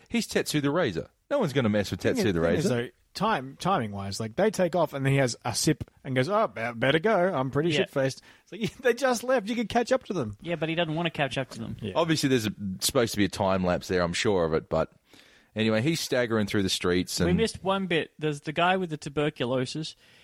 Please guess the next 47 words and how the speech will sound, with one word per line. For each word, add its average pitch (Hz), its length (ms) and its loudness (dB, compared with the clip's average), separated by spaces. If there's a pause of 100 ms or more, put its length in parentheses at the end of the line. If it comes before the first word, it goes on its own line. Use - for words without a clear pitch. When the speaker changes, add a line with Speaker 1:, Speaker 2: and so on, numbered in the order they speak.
Speaker 3:
He's, 175 120 0
Speaker 2:
Yes, 214 380 0
yes, 113 100 0
Speaker 3:
he, 226 120 4
Speaker 2:
yes. 233 80 0 (100)
Speaker 3:
he 214 260 0
finds 214 380 0
out 180 260 0
that 156 260 2
Murray 156 380 2
is 135 120 -4
pregnant, 147 420 -4 (800)
and 143 180 -2
he's 165 160 -4
like, 151 220 0
"This 233 160 -2
isn't 208 240 -2
no 180 120 -2
good 160 220 -2
for 147 220 -2
us." 165 100 -2
There's 202 120 -2
also 233 180 -2
a 202 40 0
scene 185 220 -2
where 160 100 -2
Murray, 147 380 2 (320)
like, 139 220 -4
goes 151 180 0
and 131 160 -10
gets 143 220 -4
a 123 160 0
job 127 240 -2
at 120 60 -4
the 120 60 -8
cabaret 131 360 0
place, 120 240 -2
but 120 100 -8
that 135 80 2
doesn't 123 200 -2
go 123 120 -2
anywhere, 117 260 -4
so 127 120 -6
we're 123 60 -2
not 120 80 -6
gonna 120 120 -6
bother. 113 240 -8